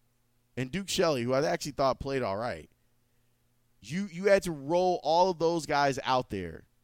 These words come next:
But that doesn't mean that some of your other players, your veteran players that you've, you've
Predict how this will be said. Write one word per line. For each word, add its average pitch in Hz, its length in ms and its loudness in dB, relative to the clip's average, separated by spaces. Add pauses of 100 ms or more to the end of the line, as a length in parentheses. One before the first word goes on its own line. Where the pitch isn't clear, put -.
(500)
But 127 100 -2
that 143 220 0
doesn't 180 340 4
mean 147 520 -8
that 131 240 0 (360)
some 170 320 -4
of 156 120 -10
your 147 220 -4
other 143 260 2
players, 131 480 -4
your 110 100 -10
veteran 131 480 -2
players 104 560 -6 (380)
that 123 120 -2
you've, 127 220 -8 (200)
you've 131 320 -16